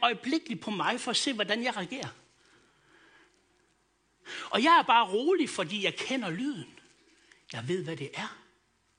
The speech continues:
Men han regulerer sig selv ved at se på far.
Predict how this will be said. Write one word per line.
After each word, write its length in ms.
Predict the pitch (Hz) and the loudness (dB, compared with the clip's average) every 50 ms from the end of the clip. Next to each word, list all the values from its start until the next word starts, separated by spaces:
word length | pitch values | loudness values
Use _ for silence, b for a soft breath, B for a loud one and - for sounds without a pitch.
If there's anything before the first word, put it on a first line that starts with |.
| _ _ _ _ _ _ _ _ _ _ _ _ _ _ b b b b b b b b b b b b b b b b b _ _ _ _ _ _ _ _ - | _ _ _ _ _ _ _ _ _ _ _ _ _ _ b b b b b b b b b b b b b b b b b _ _ _ _ _ _ _ _ -6
Men 200 | - 185 202 196 | -4 -2 -2 0
han 380 | - - - 233 254 254 - - | 0 2 2 2 2 0 0 0
regulerer 720 | 220 208 208 208 202 196 196 226 294 320 294 254 180 165 | 0 0 0 -4 -4 -4 -2 0 0 0 0 0 -2 -4
sig 260 | 147 - - 185 160 | -6 -6 -4 -4 -4
selv 300 | - - - 247 247 - - - - b b b b b b b | -2 -2 -2 -2 -2 -4 -6 -12 -20 b b b b b b b
ved 100 | - 160 | -6 -6
at 60 | 143 | -4
se 260 | - - - 175 170 165 - | -4 -4 -4 -4 -4 -6 -10
på 60 | 143 | -12
far. 440 | 131 - 123 113 - - - - | -12 -12 -12 -12 -10 -10 -10 -12